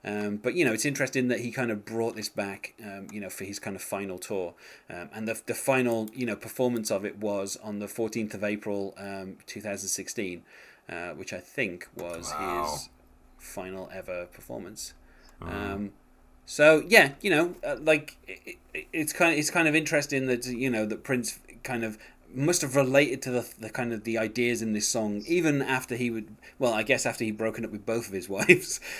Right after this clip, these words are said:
Speaker 1: um, <laughs> enough that he kind of brought it back and kind of performed it, um, you know, i-, in later years.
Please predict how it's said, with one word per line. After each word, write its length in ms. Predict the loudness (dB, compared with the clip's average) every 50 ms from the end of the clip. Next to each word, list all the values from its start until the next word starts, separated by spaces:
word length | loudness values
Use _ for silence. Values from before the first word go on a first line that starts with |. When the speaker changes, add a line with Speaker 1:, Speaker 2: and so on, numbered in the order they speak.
| -10 -6 0
Speaker 1:
um, 420 | 4 6 8 8 8 6 4 2 4 2 4 8 8 8 8 8 0
<laughs> 420 | -2 -4 -6 -10 -14 -14 -12 -6 -2
enough 400 | 0 4 6 8 8 8 6 4
that 140 | 0 0
he 180 | 2 0 0 0
kind 220 | 0 2 2 2
of 120 | 2 0 0
brought 300 | 2 4 4 4 4 2
it 100 | 0 2
back 280 | 2 2 2 0 -4
and 80 | -6 -6
kind 160 | -4 -2 -4
of 100 | -4 -4
performed 460 | -8 -10 -6 -2 0 0 2 2 0
it, 180 | -2 -4 -6 -10 -20 -20 -20 -20 -20 -20 -18 -12
um, 560 | -10 -8 -6 -6 -6 -6 -6 -6 -8 -8 -10 -12 -14 -20 -20 -20 _ -6
you 160 | -2 0 0
know, 200 | 0 0 -2 -4 -10 -12 -10
i-, 100 | -8 -8
in 300 | -6 -6 -4 -2 -2 0
later 220 | 0 0 0 -2
years. 560 | -2 0 0 0 0 0 -2 -4 -6 -8 -10